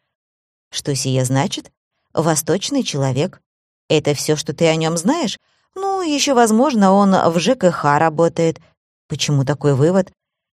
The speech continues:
«Грязь под ногтями, ну и вид такой рабочий». Я вскипел. «Рима, и после этого ты называешь себя частным детективом?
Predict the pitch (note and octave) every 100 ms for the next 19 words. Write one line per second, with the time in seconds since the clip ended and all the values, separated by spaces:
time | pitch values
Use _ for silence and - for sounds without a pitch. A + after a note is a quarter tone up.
0 | _ _ F#3+ G#3 A3 F3 - E3+ E3+ E3
1 | - E3+ D#3+ E3 G#3 G4 F#4+ C#4 E4+ -
2 | F3 - D3 C3+ B2+ C3 D#3+ D#3+ G3+ B3
3 | - B2+ - _ _ _ _ _ _ _
4 | _ - D#3+ E3 D3+ - E3+ D3 D3 C3
5 | C3+ _ F3 F3 E3 C3+ B2+ _ - G3
6 | A#3 G3+ F#3+ F#3+ G#3+ F3 E3 - F3+ F#3
7 | D#3+ E3 D#3+ F#3+ - D#3+ E3+ - D#3+ F3
8 | E3+ E3 D#3+ D#3 - A3 A3 B2+